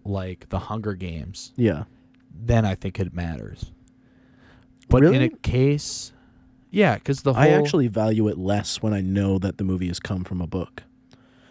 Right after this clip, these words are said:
Speaker 2: That's when I specifically don't value critic opinion. And I was like, 'cause, like,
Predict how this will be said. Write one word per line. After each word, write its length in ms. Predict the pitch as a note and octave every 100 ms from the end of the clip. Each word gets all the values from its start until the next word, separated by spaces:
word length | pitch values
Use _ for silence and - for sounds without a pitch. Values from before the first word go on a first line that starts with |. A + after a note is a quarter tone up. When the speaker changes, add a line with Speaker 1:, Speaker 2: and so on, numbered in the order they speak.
| _
Speaker 2:
That's 300 | A#2+ D3 -
when 100 | D3+
I 160 | G#2+ G2
specifically 720 | - A#2 - C3+ G#2+ G#2 F#2+
don't 220 | F#2 F2+
value 320 | F#2 F#2+ F2
critic 280 | F2 F#2+ F2+
opinion. 420 | F#2+ F#2+ F2 E2+
And 120 | F2+ G#2
I 40 |
was 140 | G2
like, 280 | G2+ F#2 - - - - - -
'cause, 180 | A#2 G#2
like, 260 | G#2+ G2+